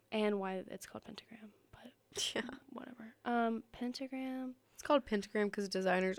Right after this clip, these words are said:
Speaker 2: are weird.
Speaker 1: There's definitely some, like, conceptual reason that they came up with that.
Speaker 2: For
Speaker 1: That's,
Speaker 2: sure.
Speaker 1: like, you know.
Speaker 2: It has something to do with the symbol itself, for sure.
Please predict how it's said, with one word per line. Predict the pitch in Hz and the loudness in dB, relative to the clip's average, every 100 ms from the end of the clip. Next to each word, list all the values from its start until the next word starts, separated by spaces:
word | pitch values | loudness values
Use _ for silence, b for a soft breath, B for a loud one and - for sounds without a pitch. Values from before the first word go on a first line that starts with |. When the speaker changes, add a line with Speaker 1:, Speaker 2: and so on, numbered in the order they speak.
| - | 8
Speaker 2:
are | 233 233 | 10 10
weird. | 190 185 175 180 175 _ _ _ _ _ _ _ - b b b b b | 6 2 0 -2 -4 _ _ _ _ _ _ _ -20 b b b b b
Speaker 1:
There's | - 285 - | 12 12 12
definitely | 349 - 571 | 10 10 0
some, | - 359 | 12 12
like, | 339 277 | 12 12
conceptual | - 240 220 202 - 226 202 | 10 8 8 4 8 8 8
reason | 190 185 202 214 | 4 0 2 4
that | 208 202 | 4 2
they | 190 | 0
came | - 208 185 | 2 2 2
up | 175 | -2
with | 202 196 | -4 0
that. | 208 208 202 208 | 2 4 4 6
Speaker 2:
For | 208 196 196 | 10 12 12
Speaker 1:
That's, | 202 | 10
Speaker 2:
sure. | 208 | 6
Speaker 1:
like, | 190 180 - 208 _ | 6 2 -2 -8 _
you | - 202 185 | -4 -2 -2
know. | 98 185 - - B B B B | -4 -8 -12 -18 B B B B
Speaker 2:
It | 294 | 12
has | 339 | 12
something | 226 202 180 | 12 8 8
to | |
do | 170 | 6
with | 180 | 2
the | - | 2
symbol | - - - | 0 -2 -2
itself, | - - - - - | -2 -4 -8 -8 -6
for | - | -6
sure. | 196 - 220 | -6 -6 -8